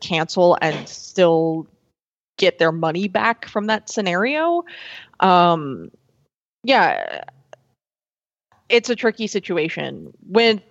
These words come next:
when we're about three months out from E three. That's, you know,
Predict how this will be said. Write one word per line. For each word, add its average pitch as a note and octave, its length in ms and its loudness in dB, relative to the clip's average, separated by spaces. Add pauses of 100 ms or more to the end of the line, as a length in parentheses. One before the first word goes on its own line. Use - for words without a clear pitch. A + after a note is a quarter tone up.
(360)
when B3 260 0
we're A#3+ 340 4 (680)
about C#4+ 340 2
three C4+ 260 -8
months A3+ 280 0
out F3 340 0
from F#3 200 -6
E F3+ 120 -6
three. F3+ 500 -2 (760)
That's, - 560 0 (100)
you A#3+ 160 -2
know, F3 280 2